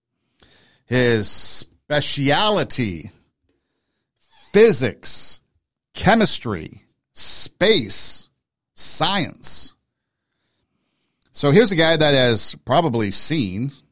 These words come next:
a lot, especially from the astrophysicist side of life, looking into deep space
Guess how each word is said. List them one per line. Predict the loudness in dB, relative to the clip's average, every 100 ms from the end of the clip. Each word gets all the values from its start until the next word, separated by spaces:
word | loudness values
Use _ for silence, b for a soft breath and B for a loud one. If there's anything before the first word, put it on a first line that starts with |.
| _ _ _ -10
a | -2
lot, | 0 0 0
especially | -4 -4 -4 -4 -8
from | -6 -6 -4 -4
the | -6 -8 -12 _ _ _ _ _ -8
astrophysicist | -4 -2 -2 -4 -4 -4 -2 0 0 -4 -4 -4 -6 -10 _ _ _ -12
side | -4 0 0 0
of | -2
life, | -4 -4 -6 -10 _ _ _ _ -6
looking | -6 -4 -4
into | -4 -8
deep | -12 -10 -8 -6
space | -6 -6 -6 -4 -4 -6 -8